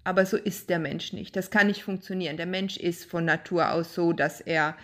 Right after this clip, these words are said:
nicht zu einem partnerschaftlichen Leben fähig ist. Er braucht dominatorische Hierarchien und so weiter, sonst bricht alles zusammen. Ryan Eisler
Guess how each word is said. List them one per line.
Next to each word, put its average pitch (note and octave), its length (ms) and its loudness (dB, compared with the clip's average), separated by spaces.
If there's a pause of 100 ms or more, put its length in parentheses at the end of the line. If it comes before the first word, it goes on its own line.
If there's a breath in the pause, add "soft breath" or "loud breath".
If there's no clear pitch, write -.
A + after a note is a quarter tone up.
(720 loud breath)
nicht G3 300 4
zu - 160 0
einem D#3+ 280 0
partnerschaftlichen E3+ 920 -2
Leben D#3+ 560 -6
fähig F3 480 8
ist. E3+ 280 2
Er E3+ 140 4
braucht E3+ 760 2
dominatorische E3 1040 2
Hierarchien E3 840 0
und D#3 160 -8
so D3+ 160 -4
weiter, D3 460 2
sonst - 800 -10 (540 loud breath)
bricht - 320 -6
alles D3+ 320 2
zusammen. G2+ 540 -4 (140)
Ryan G#3 320 6
Eisler A3+ 720 -2